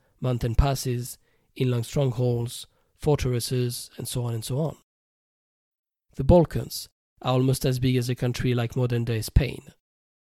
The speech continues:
So it's not far-fetched to assume that once all the military manpower available to Valens had been soundly distributed,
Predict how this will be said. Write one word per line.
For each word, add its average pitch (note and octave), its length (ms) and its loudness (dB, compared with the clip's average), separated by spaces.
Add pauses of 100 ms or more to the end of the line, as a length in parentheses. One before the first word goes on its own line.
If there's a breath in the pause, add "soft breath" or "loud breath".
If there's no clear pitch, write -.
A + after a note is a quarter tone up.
(280)
So - 140 -2
it's D#3+ 140 2
not G3 120 6
far-fetched - 600 0 (220)
to - 100 -2
assume C3 300 2
that B2+ 200 0
once D#3 280 0
all E3 100 4
the D#3 100 2
military C#3 440 2
manpower C3+ 480 2
available B2+ 360 0
to C3 120 -2
Valens B2 520 -4 (340)
had C#3 180 0
been B2 160 2
soundly D#3+ 420 2
distributed, C#3 800 -4